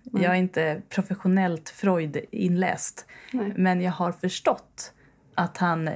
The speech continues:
Speaker 2: läste mycket om det och att han blev inspirerad av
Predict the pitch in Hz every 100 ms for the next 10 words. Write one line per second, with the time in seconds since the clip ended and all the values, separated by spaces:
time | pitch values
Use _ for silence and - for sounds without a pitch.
0 | - - - 190 180 - - 262 220 -
1 | - - 87 - - - - 160 156 -
2 | 156 147 147 151 - 185 226 139 - -
3 | - 135 120